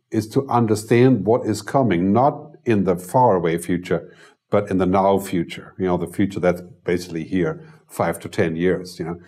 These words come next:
So understanding technology, understanding trends and shifts, and, and the best way to do that is to read, not to watch Netflix, <laughs> right? So, uh, that is another kind of future. That's, that's the,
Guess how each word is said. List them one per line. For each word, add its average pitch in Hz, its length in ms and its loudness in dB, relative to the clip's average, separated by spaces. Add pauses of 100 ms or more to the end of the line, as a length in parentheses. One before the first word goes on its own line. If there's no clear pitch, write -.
(180)
So 127 260 2
understanding 117 640 2
technology, 101 560 0
understanding 101 840 0
trends 90 420 0
and 82 140 -8
shifts, - 540 -2
and, 82 200 -8 (360)
and 90 520 -2 (380)
the 107 160 -2
best 127 300 2
way 117 100 4
to 113 100 -4
do 104 220 0
that 104 260 2
is 95 160 -4
to 90 120 -6
read, 87 500 -2 (840)
not 190 280 -2
to 113 80 0
watch 92 320 -2
Netflix, - 680 -6
<laughs> - 0 -
right? - 300 -8 (240)
So, - 560 -2 (560)
uh, 104 300 4
that 120 280 2
is 110 140 0
another 113 300 2
kind 92 320 -2
of 87 120 -4
future. 85 340 -4
That's, 87 220 -4
that's 87 260 -4
the, 87 300 0